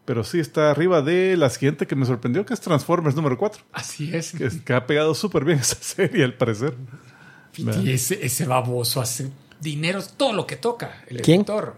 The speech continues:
Speaker 2: eh.
Speaker 1: Eh, pero ese no lo escribe Hickman, es
Speaker 2: Eh,
Speaker 1: en
Speaker 2: no.
Speaker 1: base a todo el plan.
Speaker 2: No, no, no, no, estoy hablando del de Transformers, perdón.
Speaker 1: Sí, por eso Transformers.
Speaker 2: No, ¿quién la, no le está escribiendo?
Speaker 1: Eh, eh.
Speaker 2: Y dijiste Hickman, no, es
Speaker 1: Ah, ¿cómo se llama?
Speaker 2: el de... El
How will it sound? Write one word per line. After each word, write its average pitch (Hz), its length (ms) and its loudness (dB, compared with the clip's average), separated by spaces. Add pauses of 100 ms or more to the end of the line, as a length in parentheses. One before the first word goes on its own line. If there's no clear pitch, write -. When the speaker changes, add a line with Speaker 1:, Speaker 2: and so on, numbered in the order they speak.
Speaker 2:
eh. 120 320 -8
Speaker 1:
Eh, - 320 -6
pero 147 180 4
ese 147 140 0
no 185 100 2
lo 190 80 4
escribe 156 340 4
Hickman, 120 320 0
es 135 280 -2
Speaker 2:
Eh, - 40 -12 (140)
Speaker 1:
en 127 140 0
Speaker 2:
no. 123 80 0
Speaker 1:
base 170 340 2
a 143 180 2
todo 123 180 -2
el 113 120 -4
plan. 120 220 -6
Speaker 2:
No, 107 220 -6
no, 127 440 -10
no, 165 180 -2
no, 160 220 2
estoy 139 220 -2
hablando 190 320 0
del 190 80 -4
de 175 100 -2
Transformers, 131 560 -4 (160)
perdón. 135 320 -10 (180)
Speaker 1:
Sí, 220 100 6
por 190 140 6
eso 135 140 4
Transformers. 113 500 0 (260)
Speaker 2:
No, 139 120 -12 (100)
¿quién 170 180 -8
la, 196 140 -10
no 135 180 -8
le 139 80 -6
está 139 160 -8
escribiendo? 156 580 -6
Speaker 1:
Eh, 135 180 2
eh. 147 80 2
Speaker 2:
Y 151 60 2
dijiste 202 420 2
Hickman, 151 400 -2
no, 165 360 -2
es - 580 -10
Speaker 1:
Ah, 135 200 2
¿cómo 131 140 -4
se 120 80 0
llama? 127 240 -2
Speaker 2:
el 156 140 -4
de... - 160 -8
El 117 120 -10